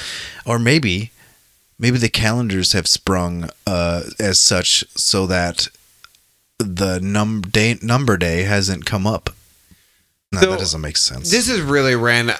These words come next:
Speaker 2: I'm still blown away the fact that Tom Brady was, like, a sophomore in college, like, getting ready to declare for the draft when
Speaker 1: Yeah.
Speaker 2: Sam Darnold was
Speaker 1: Mm-hmm.
Speaker 2: born.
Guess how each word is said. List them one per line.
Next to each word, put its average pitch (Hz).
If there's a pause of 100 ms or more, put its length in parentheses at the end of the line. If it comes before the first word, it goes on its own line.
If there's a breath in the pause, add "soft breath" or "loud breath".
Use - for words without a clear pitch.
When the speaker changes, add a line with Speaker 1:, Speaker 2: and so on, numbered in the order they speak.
Speaker 2:
I'm 214
still 165
blown 135
away 120
the 117
fact 120
that 117
Tom 135
Brady 120
was, 113
like, 110
a 113
sophomore 113
in 104
college, 104
like, 104
getting 135
ready 131
to 117
declare 117
for 117
the 107
draft 104
when 110
Speaker 1:
Yeah. 90
Speaker 2:
Sam 110
Darnold 98
was 92
Speaker 1:
Mm-hmm. 87
Speaker 2:
born. 82